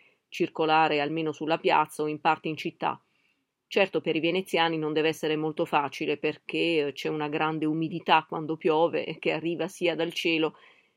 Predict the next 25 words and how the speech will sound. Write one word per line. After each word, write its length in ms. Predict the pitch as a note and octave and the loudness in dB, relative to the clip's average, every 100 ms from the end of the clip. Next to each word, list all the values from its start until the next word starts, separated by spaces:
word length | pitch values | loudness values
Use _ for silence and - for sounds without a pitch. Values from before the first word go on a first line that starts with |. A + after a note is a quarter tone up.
| _ | _
che 140 | - F3 | 0 2
dal 200 | E3+ D#3 | 2 0
suolo. 500 | E3 D#3 D3+ C3+ _ _ | 0 2 0 -2 _ _
E 120 | - F#3+ | -8 2
poi, 320 | F#3+ F#3+ E3 | 6 8 6
ecco, 340 | D#3+ - D3+ - | 0 -4 -8 -4
vedere 400 | E3+ F3 F3 E3 | 0 2 4 4
anche 320 | F3 F3+ E3+ | 2 0 0
le 140 | E3+ | 4
gondole 540 | E3+ F#3+ F#3 D#3+ D#3 D3 | 10 10 8 4 2 2
che 120 | D#3+ | 0
arrivano 440 | D3+ C#3 D3+ D3+ | 0 -2 -2 -4
quasi 320 | - E3+ D#3+ | -2 -2 0
a 40 | D#3+ | 0
livello, 640 | D#3+ E3+ E3+ D#3+ D#3 C#3+ _ _ _ - | 0 2 2 2 0 -2 _ _ _ -8
eh, 100 | - | -4
del 160 | D3+ E3 | 0 2
marciapiede, 920 | D#3+ - - - E3 E3+ D#3 D#3 - | 0 0 -4 -2 0 0 0 -2 -2
mm, 320 | D3+ D3+ D3+ D3+ | -6 -8 -8 -2
è, 320 | E3+ E3 E3+ - | 4 6 6 6
è 60 | |
anche 260 | E3 D#3+ E3+ | 4 2 -4
un'esperienza 840 | E3 D#3+ E3 D#3+ D#3+ - D3+ D3 - _ _ _ _ | -4 -2 -2 -2 -2 -4 -4 -4 -6 _ _ _ _
così 320 | E3+ D3 - - | -6 -4 -6 -8
particolare. 720 | F3 - E3 D3+ A#2+ - | -8 -6 -2 -2 -2 -8